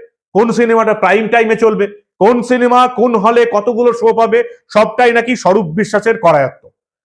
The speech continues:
এবং এর দরুনও তিনি একটা প্রতি মাসে বড় রকমের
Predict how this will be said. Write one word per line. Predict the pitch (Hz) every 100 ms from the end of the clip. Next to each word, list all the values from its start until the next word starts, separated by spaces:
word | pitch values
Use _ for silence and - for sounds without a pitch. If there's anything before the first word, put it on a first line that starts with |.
| -
এবং | 156 196 196
এর | 208 233
দরুনও | 196 247 254 262
তিনি | 233 226
একটা | 226 226 240 302 - _
প্রতি | 185 190 233
মাসে | 175 170 - 240 131
বড় | 143 214 254
রকমের | 240 233 226